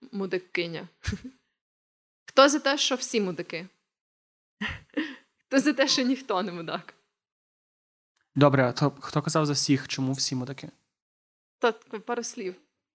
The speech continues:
Speaker 1: Мгм. Мгм. Для тих, хто не присутній <laughs> зараз на нашій події і буде слухати це потім, я просто думаю, що цього не буде
Speaker 2: А.
Speaker 1: чути на записі, то я хочу просто повторити, що, е, зараз прозвучав такий аргумент, що ніби як батько,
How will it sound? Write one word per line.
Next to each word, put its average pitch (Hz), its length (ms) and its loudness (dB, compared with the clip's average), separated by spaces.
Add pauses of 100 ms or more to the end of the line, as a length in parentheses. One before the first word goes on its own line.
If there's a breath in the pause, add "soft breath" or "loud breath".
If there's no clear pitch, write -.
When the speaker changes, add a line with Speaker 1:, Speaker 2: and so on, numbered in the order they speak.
(460)
Speaker 1:
Мгм. 277 340 2 (640)
Мгм. 254 440 2 (260)
Для 240 320 2
тих, 254 220 -6
хто - 160 -6
не 233 120 -2
присутній 240 640 2
<laughs> - 0 -
зараз 262 320 6
на 294 100 4
нашій 233 360 2
події 233 600 -4
і 220 40 -6
буде 202 220 -8
слухати 220 420 0
це 196 140 -8
потім, 240 340 0
я 220 60 2
просто 240 320 -4
думаю, 220 260 -4
що 214 120 -8
цього 214 180 -6
не 214 80 -4
буде 185 220 -2
Speaker 2:
А. 131 100 4
Speaker 1:
чути 190 200 -6
на 185 120 -6
записі, 202 400 -4
то 185 100 -10
я 180 60 -4
хочу 190 280 -4 (300 loud breath)
просто - 280 -4
повторити, 208 580 -2
що, 196 340 0 (260 loud breath)
е, 185 280 -2
зараз 208 260 -2
прозвучав 208 360 -4
такий 202 220 -6
аргумент, 208 500 0
що 196 340 -6
ніби 196 280 -6
як 185 180 -8
батько, 175 380 -2